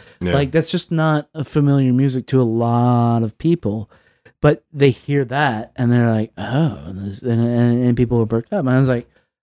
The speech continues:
Speaker 2: "Okay, this is," and, and for me, it, I, I don't think it's, like, a consolation. I don't think anybody, I don't think it's a note. I think you're right. I think he's a weird dude. And he was just like, you know, but I'll go further. I mean, he may be a weird dude.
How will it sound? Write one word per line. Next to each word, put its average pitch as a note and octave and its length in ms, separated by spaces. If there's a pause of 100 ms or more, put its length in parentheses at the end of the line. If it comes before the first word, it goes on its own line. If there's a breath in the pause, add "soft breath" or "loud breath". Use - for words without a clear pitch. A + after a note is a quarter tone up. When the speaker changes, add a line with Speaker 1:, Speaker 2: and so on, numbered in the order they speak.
(180)
Speaker 2:
"Okay, F3+ 540
this D3+ 160
is," C3+ 180
and, D#3+ 320 (340)
and F3+ 200
for D#3+ 120
me, F#3 520 (100)
it, D3+ 100
I, E3+ 260
I D3 60
don't F#3 340
think C3 260
it's, - 340
like, A#2+ 180
a G#2+ 60
consolation. A#2+ 680
I C#3 60
don't D#3+ 160
think D3 160
anybody, B2 400
I C3 40
don't D#3+ 160
think D3+ 120
it's A#2 100
a A2 40
note. A#2+ 260
I C3 80
think C3 220
you're B2+ 100
right. D3 300
I A#2 40
think A#2+ 180
he's A#2 120
a A#2+ 40
weird A#2 260
dude. C3 300 (300 loud breath)
And C3 100
he C#3+ 60
was C3+ 140
just B2 160
like, A#2+ 260 (380 soft breath)
you D3 100
know, C#3+ 140 (100)
but D#3 200
I'll F3 220
go D#3 100
further. E3 220
I D#3 40
mean, D#3 180
he D3+ 80
may E3 160
be D3 120
a C3 40
weird B2 240
dude. C3+ 280